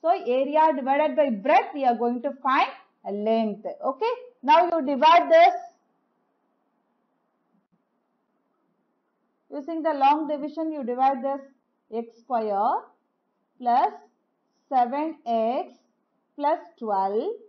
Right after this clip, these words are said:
divide by x plus three. Okay, you first take the first term of the dividend. So x square by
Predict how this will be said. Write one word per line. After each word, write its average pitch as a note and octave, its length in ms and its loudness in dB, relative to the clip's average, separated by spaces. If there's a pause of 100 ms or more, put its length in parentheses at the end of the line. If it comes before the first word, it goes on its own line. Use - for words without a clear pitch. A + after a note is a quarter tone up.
(2000)
divide A#3 420 -2
by A3+ 320 2 (640)
x C4 220 -8 (200)
plus C#4 280 -2 (520)
three. G3+ 240 -8 (340)
Okay, F4 240 -6 (380)
you D#4 180 -10
first F4 480 0
take C#4+ 260 -6
the D#4 160 -8 (460)
first E4 320 0 (100)
term F4 200 -2
of D4 260 -2
the F#4+ 120 -4 (460)
dividend. G3 800 -4
So D4+ 160 -2 (140)
x - 300 -10
square G#3+ 640 -2 (400)
by B3 280 2